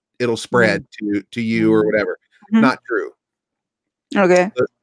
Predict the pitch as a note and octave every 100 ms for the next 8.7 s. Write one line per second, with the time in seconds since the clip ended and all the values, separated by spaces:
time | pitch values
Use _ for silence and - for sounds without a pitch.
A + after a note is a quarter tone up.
0 | _ _ B2 G#2+ C#3+ D3+ E3+ D3+ C#3+ C#3
1 | - B2+ A2+ A#2 F#2+ - A#2 A2+ A#2+ -
2 | _ _ _ _ B2+ B2+ C#3+ D3+ D3 -
3 | - C#3+ C#3 C3 C3 B2+ B2 A#2+ A#2 A#2
4 | G2 B1 _ _ _ _ _ _ _ _
5 | _ _ A2 A2+ A2+ A2+ F#3 A#2 - -
6 | _ _ _ _ _ _ _ _ _ _
7 | F3+ A#3 G#3+ G#3 G3+ F#3+ F#3 F3+ F3 F3
8 | F3 - - F#3 E3+ E3+